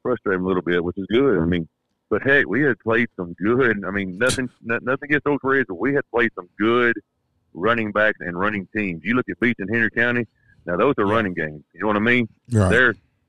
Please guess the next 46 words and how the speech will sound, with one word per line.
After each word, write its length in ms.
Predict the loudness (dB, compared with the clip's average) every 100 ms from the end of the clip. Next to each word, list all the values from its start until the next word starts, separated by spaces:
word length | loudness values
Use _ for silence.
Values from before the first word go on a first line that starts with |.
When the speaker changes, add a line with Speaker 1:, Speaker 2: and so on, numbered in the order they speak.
| _ _ _ _
Speaker 1:
they're 180 | 2 2
one 160 | 2 0
of 60 |
the 60 | 0
guys 300 | 2 2 2
that 120 | -2 0
say, 280 | 0 2 -2 -12 -6 0
uh, 280 | 2 2 -2 -12 _ -4
"Everybody 400 | -2 0 2 2
knows 240 | 2 0 -2
it's 120 | -4
coming, 320 | -2 0 -2 -2
stop 240 | -2 -2 -6
it." 80 | -16 -10
You 140 | -4
know 100 | -2
what 80 | -2
I 40 |
mean? 300 | 0 -2 -2 -2
We're 120 | -2
gonna 180 | -2 -2
go 140 | 0
right 240 | 2 2 2
here. 320 | 2 2 0 _ -6
You 120 | 0
know 120 | 2
we're 120 | 2 0
going 240 | -2 2
here. 160 | 2 2
We, 200 | 0 -2
everybody 340 | 0 2 2
knows 200 | 2 0
in 80 | -4
the 40 | -2
stands 260 | 0 0
we're 80 | -4
going 200 | -8 -4
here, 100 | -2
and 80 | -2 -4
we're 80 | -10
gonna 140 | -10 -8
still 160 | -6 -4
get 100 | -6 -6
four 140 | -4 0
yards. 260 | 0 -2
And, 80 | -4